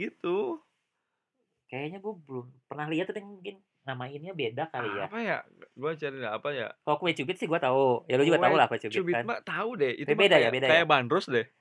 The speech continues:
Speaker 1: Bukan sih?
Speaker 2: Enggak, enggak beda. Bentuknya kan bulat-bulat juga.
Speaker 1: Emang iya?
Speaker 2: Dan kadang kok zaman gue sih, a-, anak-anak suka
Speaker 1: Ah,
Speaker 2: setengah mateng.
Speaker 1: yang ini. Ah, tahu, tahu, tahu, tahu. Kue, kue cubit.
Speaker 2: Kue cubit mah it-, i-, i-, tapi kok ini udah beda? Iya, iya, iya, ini, ini,
Speaker 1: Ini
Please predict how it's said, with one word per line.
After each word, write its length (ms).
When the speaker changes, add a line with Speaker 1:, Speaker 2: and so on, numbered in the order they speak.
Speaker 1:
Bukan 260
sih? 220
Speaker 2:
Enggak, 680
enggak 280
beda. 200
Bentuknya 300
kan 80
bulat-bulat 420
juga. 380
Speaker 1:
Emang 220
iya? 420
Speaker 2:
Dan 180
kadang 300
kok 140
zaman 240
gue 100
sih, 140
a-, 180
anak-anak 300
suka 160
Speaker 1:
Ah, 160
Speaker 2:
setengah 260
mateng. 320
Speaker 1:
yang 160
ini. 420
Ah, 460
tahu, 240
tahu, 220
tahu, 240
tahu. 180
Kue, 220
kue 240
cubit. 400
Speaker 2:
Kue 200
cubit 480
mah 420
it-, 220
i-, 260
i-, 100
tapi 160
kok 140
ini 80
udah 140
beda? 240
Iya, 120
iya, 140
iya, 160
ini, 160
ini, 100
Speaker 1:
Ini 0